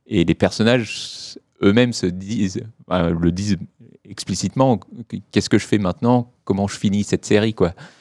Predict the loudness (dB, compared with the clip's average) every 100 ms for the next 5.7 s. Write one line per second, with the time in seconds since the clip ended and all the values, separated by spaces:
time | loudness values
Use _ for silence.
0 | _ 0 4 6 6 6 6 4 2 -2
1 | -4 -8 -8 -10 -8 -8 -4 -4 -4 -6
2 | -12 -20 _ 0 0 2 2 4 2 2
3 | -2 -2 -4 -4 -2 0 0 0 0 0
4 | -4 -2 2 2 0 -6 -6 -8 -8 -8
5 | -8 -8 -8 -6 -4 -4 -6